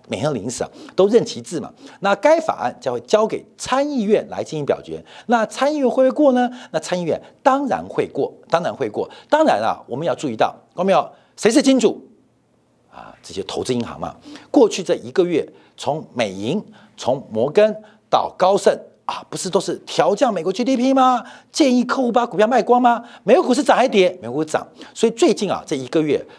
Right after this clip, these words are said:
这个六大投行啊、八大投行纷纷打脸。那打脸怎么办？你知道吗？打脸就打电话给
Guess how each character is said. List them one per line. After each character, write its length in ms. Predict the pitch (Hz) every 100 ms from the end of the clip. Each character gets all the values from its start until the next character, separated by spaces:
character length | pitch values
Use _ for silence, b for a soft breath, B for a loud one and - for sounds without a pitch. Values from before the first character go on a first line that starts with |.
| -
这 80 |
个 120 | 151 151
六 260 | 320 214
大 180 | 175 151
投 180 | - -
行 240 | 160 104 110
啊、 100 | 120
八 260 | - 226 233
大 140 | 160
投 120 | 117
行 160 | 95 98
纷 180 | - 208
纷 100 | 190
打 180 | - 117
脸。 140 | 107 - _ - B B
那 80 | -
打 320 | 330 208 269
脸 200 | 339 330
怎 160 | 330 -
么 160 | - - -
办？ 200 | 320 226 85
你 60 |
知 160 | 82 107
道 160 | 135
吗？ 220 | 113 101 95 b b b
打 320 | - 156 277
脸 200 | 339 -
就 120 | - 135
打 300 | - 123 -
电 180 | 233
话 220 | 185 180 117
给 220 | 82